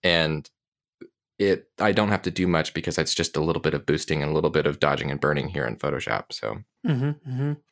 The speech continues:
Speaker 1: but yeah, I, but reg-, regarding prints, yeah, I, I, I do inkjets right now is kind of really what I'm working on.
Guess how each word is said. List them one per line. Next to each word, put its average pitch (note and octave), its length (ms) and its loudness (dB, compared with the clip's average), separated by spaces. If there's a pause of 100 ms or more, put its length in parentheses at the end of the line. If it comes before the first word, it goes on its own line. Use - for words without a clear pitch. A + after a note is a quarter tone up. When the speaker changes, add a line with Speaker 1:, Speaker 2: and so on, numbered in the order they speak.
Speaker 1:
but C3 100 4
yeah, C3+ 180 4
I, E2+ 140 2
but G2 240 -4
reg-, B2 220 4
regarding A2 360 0
prints, - 420 -2
yeah, G#2 360 0
I, A2+ 60 4
I, - 80 -2 (140)
I A2 60 2 (180)
do C#3+ 440 2
inkjets C3 540 0
right A#2 200 -4
now C3 300 -6 (100)
is G#2 120 -8
kind A2 180 -4
of G#2 260 -6 (240)
really G#2+ 380 0
what G2 160 2
I'm F#2 120 0
working F#2+ 300 -2
on. G#2+ 280 0